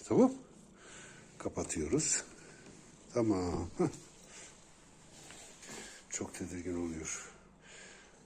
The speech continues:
Aşırı derecede tedirgin oluyor. Hiç elimi sürmediğim halde. Tamam kızım, yok bak. Evet.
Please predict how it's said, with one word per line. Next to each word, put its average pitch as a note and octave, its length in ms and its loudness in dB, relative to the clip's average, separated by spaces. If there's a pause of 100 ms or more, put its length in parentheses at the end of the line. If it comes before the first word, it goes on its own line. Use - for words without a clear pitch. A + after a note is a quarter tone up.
(500)
Aşırı - 440 4
derecede G2+ 460 0
tedirgin F2+ 440 -4
oluyor. E2+ 240 -4
Hiç - 160 -6
elimi F#2+ 240 -2
sürmediğim D#2+ 640 -4
halde. C#2 280 -10 (3250)
Tamam D#3+ 320 6
kızım, G#2 320 -2
yok D3+ 240 0
bak. - 280 -2 (1400)
Evet. - 420 6